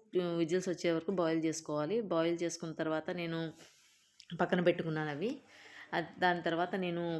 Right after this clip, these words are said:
పానీ-, పానీపూరిలో పానీ మెయిన్ ఇంపార్టెంట్ కదండీ. So, పానీకి కూడా ప్రిపేర్ చేసుకున్నాను. దానికి కావాల్సింది పుదీనా, పచ్చిమిరపకాయలు, అలాగే చాట్ మసాలా, కొ-, కొద్దిగా ధనియాలు, అలాగే కొద్దిగా నానబెట్టిన చి-,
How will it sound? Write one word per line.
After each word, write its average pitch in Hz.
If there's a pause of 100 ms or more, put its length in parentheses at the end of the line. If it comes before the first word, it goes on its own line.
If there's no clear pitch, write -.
(140)
పానీ-, 190 (400)
పానీపూరిలో 190
పానీ 175
మెయిన్ 185
ఇంపార్టెంట్ 185
కదండీ. 170
So, 208
పానీకి 170
కూడా 165
ప్రిపేర్ 160
చేసుకున్నాను. 156
దానికి 160
కావాల్సింది 160
పుదీనా, 160 (960)
పచ్చిమిరపకాయలు, 175 (120)
అలాగే 160 (520)
చాట్ 165
మసాలా, 170 (140)
కొ-, 165
కొద్దిగా 165
ధనియాలు, 165 (240)
అలాగే 170
కొద్దిగా 185 (440)
నానబెట్టిన 170
చి-, 165